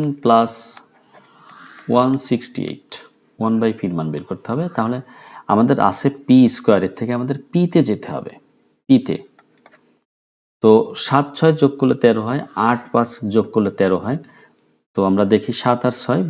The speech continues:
অপশনে যেহেতু সাত ছয়ের একটা ব্যাপার আছে, তাহলে সেভেন প্লাস, এইখানে কি লিখবো?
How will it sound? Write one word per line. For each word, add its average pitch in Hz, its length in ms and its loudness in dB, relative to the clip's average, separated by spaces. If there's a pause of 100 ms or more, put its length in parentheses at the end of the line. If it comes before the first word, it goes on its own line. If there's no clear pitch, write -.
(120)
অপশনে 113 300 -6
যেহেতু 107 200 -4 (140)
সাত 107 160 -4 (120)
ছয়ের 104 260 -4
একটা - 200 -8
ব্যাপার 104 240 0 (100)
আছে, 120 200 -6 (580)
তাহলে 104 280 -2 (180)
সেভেন 120 280 2 (200)
প্লাস, 101 380 0 (840)
এইখানে 170 400 0
কি - 140 -4
লিখবো? 104 200 -2